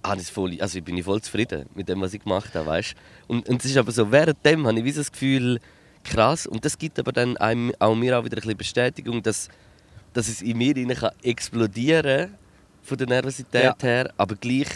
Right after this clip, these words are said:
Speaker 1: schaffe ich es abzuliefern,
Speaker 2: Ja.
Speaker 1: irgendwie. Und es gibt dann auch wieder ein bisschen Ruhe, aber das ist einfach, ich fühle mich wirklich fünf Jahre älter nach dem Cypher. Es ist <laughs> crazy.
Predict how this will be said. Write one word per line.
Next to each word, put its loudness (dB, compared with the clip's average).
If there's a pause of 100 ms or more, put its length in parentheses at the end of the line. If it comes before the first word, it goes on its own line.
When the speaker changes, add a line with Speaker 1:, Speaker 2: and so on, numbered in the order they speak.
(120)
Speaker 1:
schaffe -2
ich -4
es -14 (1040)
abzuliefern, -4
Speaker 2:
Ja. 4
Speaker 1:
irgendwie. 0 (360)
Und -8
es -10
gibt 0
dann 4
auch 4
wieder -4
ein -8
bisschen -4
Ruhe, -2
aber -4
das -10
ist -10
einfach, -2 (920)
ich 0
fühle 6
mich 6
wirklich 0
fünf 4
Jahre 6
älter 0
nach 2
dem -6
Cypher. -2 (340)
Es 2
ist 0
<laughs> -
crazy. 0